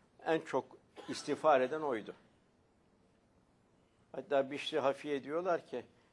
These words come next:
"Niye?" diyorlar, "sen geceleri uyumuyorsun?" O diyor ki, "Allah Resulü'nün geçmiş gelecek her şeyi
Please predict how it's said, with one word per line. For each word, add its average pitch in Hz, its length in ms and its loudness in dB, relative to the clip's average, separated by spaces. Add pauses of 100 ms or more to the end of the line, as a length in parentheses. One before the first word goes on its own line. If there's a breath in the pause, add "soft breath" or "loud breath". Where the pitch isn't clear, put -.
(140 soft breath)
"Niye?" 160 280 2
diyorlar, 120 400 4 (1080)
"sen 123 340 -4
geceleri 117 420 -2 (580)
uyumuyorsun?" 123 640 -4 (760 soft breath)
O 135 160 0
diyor 165 100 -2
ki, 165 60 -2
"Allah 139 300 4
Resulü'nün 139 280 -4
geçmiş 143 380 -4
gelecek 139 260 -6
her 156 120 4
şeyi 135 420 -4